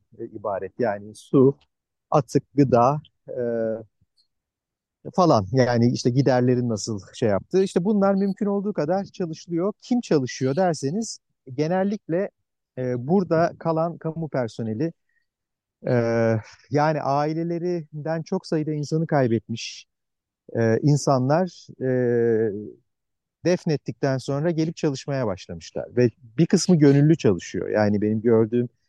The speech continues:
e, yani işte ben şurada kamu personeliyim, işte gönüllü olarak şimdi bu işi yapıyorum. Kendi işim değil, başka bir işi yapıyor. Böyle çok insan gördüm. afad gönüllüleri, e, benim görebildiklerim gayet iyi çalışıyorlar.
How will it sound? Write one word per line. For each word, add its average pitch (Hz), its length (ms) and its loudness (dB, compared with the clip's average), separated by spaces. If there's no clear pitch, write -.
e, 113 80 0
yani 107 420 2
işte 117 180 -6
ben 123 140 0
şurada 123 300 -2
kamu 117 220 -2
personeliyim, 110 680 -4
işte - 180 -6
gönüllü 127 380 0
olarak 117 320 0
şimdi 127 280 -6
bu 127 120 0
işi 104 240 -4
yapıyorum. 82 480 -8
Kendi 110 280 -2
işim 101 260 -4
değil, 131 140 0
başka 110 340 -2
bir 95 60 -4
işi 92 280 -6
yapıyor. 135 480 6
Böyle 151 220 6
çok 156 220 0
insan 107 360 0
gördüm. 107 440 -2
afad 185 280 0
gönüllüleri, 165 720 -2
e, 117 340 -4
benim 151 280 -4
görebildiklerim 135 680 -4
gayet 143 280 -4
iyi 143 120 -8
çalışıyorlar. 120 640 -4